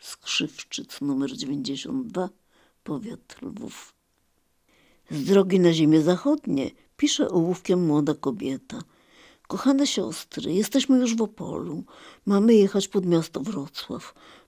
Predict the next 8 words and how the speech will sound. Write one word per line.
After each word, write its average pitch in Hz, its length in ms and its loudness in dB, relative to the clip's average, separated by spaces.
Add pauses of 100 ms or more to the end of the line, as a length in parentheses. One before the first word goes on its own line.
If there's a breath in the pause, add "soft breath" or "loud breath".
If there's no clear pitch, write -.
Podróż 226 440 0
jest 214 240 -2
straszna. - 840 -6 (320 loud breath)
Mało 214 280 4
mamy 190 300 4
miejsca 196 440 2
w 151 80 -2
wagonie. 160 680 0